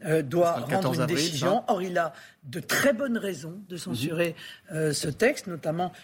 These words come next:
Speaker 1: une jurisprudence que nous avons développée, nous, dans notre recours. Je crois que nous sommes les seuls à l'avoir fait, d'ailleurs, euh, et qui indique que le gouvernement, euh,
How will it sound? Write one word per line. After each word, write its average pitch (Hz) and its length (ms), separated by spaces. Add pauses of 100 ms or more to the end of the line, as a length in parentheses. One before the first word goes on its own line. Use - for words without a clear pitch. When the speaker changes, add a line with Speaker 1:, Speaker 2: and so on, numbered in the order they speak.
(140)
Speaker 1:
une 165 100
jurisprudence 185 840
que 175 80
nous 160 180
avons 220 180
développée, 175 420
nous, 226 200
dans 180 140
notre 170 380 (260)
recours. 202 600
Je - 60
crois 165 120
que 175 80
nous 170 60
sommes 170 180
les 165 80
seuls 185 240
à 160 80
l'avoir 160 280
fait, 185 180
d'ailleurs, 156 320 (400)
euh, 160 280
et 175 120
qui - 220
indique 170 340
que 170 100
le 147 120
gouvernement, 165 720
euh, 139 80